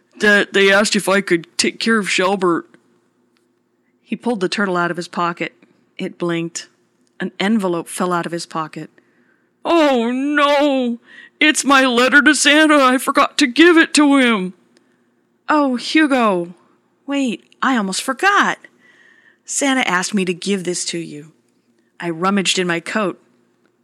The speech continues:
Speaker 2: then placed a small blue box that was tied with a silver ribbon on the table in front of him.
Speaker 1: "Uh, really?"
Speaker 2: He unwrapped it and grinned.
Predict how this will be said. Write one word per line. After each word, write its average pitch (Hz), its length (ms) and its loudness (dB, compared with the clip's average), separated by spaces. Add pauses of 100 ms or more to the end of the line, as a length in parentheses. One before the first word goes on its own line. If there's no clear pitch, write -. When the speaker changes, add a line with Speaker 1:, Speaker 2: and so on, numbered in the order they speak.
(180)
Speaker 2:
then 196 240 -4
placed 190 320 -8
a 170 40 -6
small 196 360 -4
blue 185 240 -4
box 196 460 -8
that - 80 -12
was 180 120 -10
tied 185 280 -6
with 170 140 -8
a - 20 -14
silver 175 320 -8
ribbon 170 400 -8 (220)
on 190 160 -6
the 185 80 -6
table 170 420 -8
in 165 100 -10
front 180 240 -8
of 165 60 -10
him. 160 180 -12 (760)
Speaker 1:
"Uh, 262 220 -4 (220)
really?" 311 760 4 (1000)
Speaker 2:
He 214 180 -4
unwrapped 185 560 0
it - 220 -6
and 165 300 -8
grinned. 180 760 -4